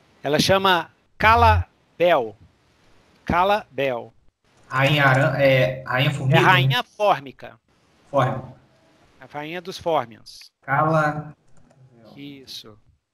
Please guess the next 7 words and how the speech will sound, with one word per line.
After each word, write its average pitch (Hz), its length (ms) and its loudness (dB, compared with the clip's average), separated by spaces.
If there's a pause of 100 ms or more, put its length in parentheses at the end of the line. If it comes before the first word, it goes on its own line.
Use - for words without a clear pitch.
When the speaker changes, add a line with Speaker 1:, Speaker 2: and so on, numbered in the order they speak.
(1900)
Speaker 1:
A - 120 -20
rainha - 260 -10
do 208 120 -10
zigurate 185 500 2
e 202 40 -18
do 208 60 -14
escaravelho. 160 640 -6